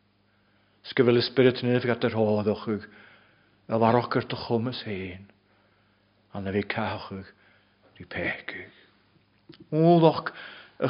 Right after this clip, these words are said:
chawm nef o'ch behe. Wloch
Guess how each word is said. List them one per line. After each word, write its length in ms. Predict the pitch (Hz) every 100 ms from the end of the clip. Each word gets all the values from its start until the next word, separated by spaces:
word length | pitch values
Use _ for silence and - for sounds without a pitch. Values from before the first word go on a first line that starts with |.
| -
chawm 460 | 127 127 127 123
nef 300 | 113 117 135 165
o'ch 240 | - - 104
behe. 320 | 87 117 127 - - _ _ - - - - - -
Wloch 640 | 147 160 170 147 - -